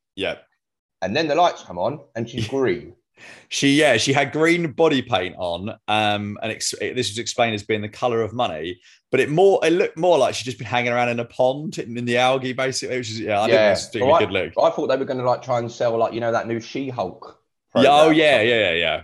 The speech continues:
Speaker 2: I
Speaker 1: yeah.
Speaker 2: thought it was gonna be another, like, commercial partnership or something.
Speaker 1: Yeah, I didn't think this really
Speaker 2: Which is
Speaker 1: worked.
Speaker 2: the colour of money.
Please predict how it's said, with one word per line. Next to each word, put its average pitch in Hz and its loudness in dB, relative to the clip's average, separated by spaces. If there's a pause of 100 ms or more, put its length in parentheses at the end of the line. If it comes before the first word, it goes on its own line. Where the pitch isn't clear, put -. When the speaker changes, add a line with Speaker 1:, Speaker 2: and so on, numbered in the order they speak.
(100)
Speaker 2:
I 127 0
Speaker 1:
yeah. 143 4
Speaker 2:
thought 143 4
it - 4
was 117 -4
gonna 127 -4
be 123 -4
another, 120 0
like, 113 -2
commercial 113 -4 (360)
partnership 104 0
or 80 -10
something. 76 -16 (320)
Speaker 1:
Yeah, 98 0
I 107 2
didn't 113 -2
think 92 -12
this 92 -12
really 85 -2
Speaker 2:
Which 85 -4
is 85 0
Speaker 1:
worked. 80 0
Speaker 2:
the - -10
colour 110 0
of 104 -4
money. 98 -2